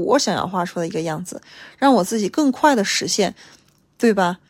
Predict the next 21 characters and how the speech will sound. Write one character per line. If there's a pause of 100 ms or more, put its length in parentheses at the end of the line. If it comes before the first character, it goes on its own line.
(140)
财
富
的
一
个
转
换，
而
不
是
当
一
个 (340)
穷， (320)
穷
卖
画
儿
的， (380)
对
吧？